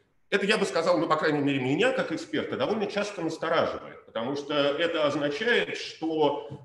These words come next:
э, ну, как бы формальной структурой заменяют структуру содержательную. Если это политика журнала, пожалуйста, но, но в действительности это не отменяет того, что сам, э, сама статья должна быть структурирована, четко выстроена, тем более, что часто эти,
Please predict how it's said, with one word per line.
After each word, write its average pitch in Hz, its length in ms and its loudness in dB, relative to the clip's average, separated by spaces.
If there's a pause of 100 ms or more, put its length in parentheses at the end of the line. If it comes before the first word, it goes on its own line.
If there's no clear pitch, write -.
э, 135 1400 2
ну, 196 80 -2
как 190 140 4
бы 180 80 0
формальной 196 420 4
структурой 208 760 0
заменяют 180 420 0
структуру 165 400 -6
содержательную. 143 720 -4 (680)
Если 240 400 2
это 220 480 4
политика 202 320 0
журнала, 214 380 2
пожалуйста, 202 600 2
но, 139 380 -2
но 151 240 2
в 135 80 -6
действительности 160 920 -2 (460)
это 190 200 2
не 180 120 2
отменяет 170 420 0
того, 233 160 -2
что - 140 -6
сам, 160 360 -2
э, 135 320 -2
сама 156 240 0
статья 160 400 0
должна 120 300 0
быть 120 140 -6
структурирована, 196 640 -4
четко 156 420 -2
выстроена, 165 500 -4
тем 147 140 -4
более, 156 180 -2
что 147 120 -8
часто 196 300 -4
эти, 143 200 -4